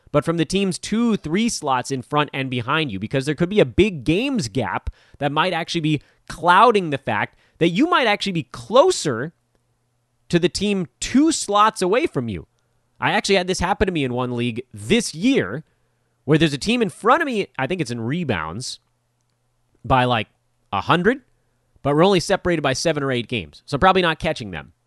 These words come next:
But there's another team in front of me by, like, two hundred and twenty in rebounds,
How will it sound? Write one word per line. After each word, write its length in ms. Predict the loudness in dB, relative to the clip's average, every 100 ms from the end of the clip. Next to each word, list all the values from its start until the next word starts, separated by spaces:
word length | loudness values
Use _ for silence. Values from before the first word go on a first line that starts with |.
| _ _ _ _ -4
But 120 | 0
there's 140 | 0
another 200 | 2 0
team 180 | 0 -2
in 60 | -2
front 180 | -2 0
of 40 |
me 80 | 0
by, 180 | 0 0
like, 260 | -2 -4
two 140 | -2 2
hundred 220 | 2 0
and 100 | -4
twenty 500 | -6 -2 0 -2 -4 _ _ -4
in 200 | -2 0
rebounds, 640 | -2 -2 -2 -4 -6 -10